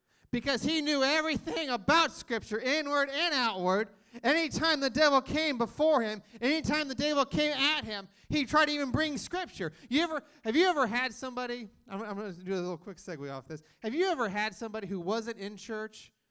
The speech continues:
but then comes to try to throw Scripture at you all day long? Am I the only one, apparently? Sister Tammy's right there with me, I guess.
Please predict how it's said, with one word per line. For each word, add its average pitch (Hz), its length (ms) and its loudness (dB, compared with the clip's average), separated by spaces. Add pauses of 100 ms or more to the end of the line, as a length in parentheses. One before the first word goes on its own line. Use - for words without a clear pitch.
(240)
but 175 120 -6
then 233 100 -2
comes 233 220 -2
to 220 80 -8
try 220 160 -2
to 190 60 0
throw 196 180 0
Scripture 226 460 -8
at 208 220 -10
you 196 120 -8
all 185 100 -6
day 185 220 -8
long? 180 320 -10 (2500)
Am 180 140 -6
I 233 140 2
the 214 120 -2
only 220 220 -4
one, 214 160 -4
apparently? 220 560 -8
Sister - 240 -10
Tammy's 226 320 -8
right 208 180 -4
there 214 140 -6
with 202 160 -6
me, 185 100 -10
I 175 60 -8
guess. 185 220 -16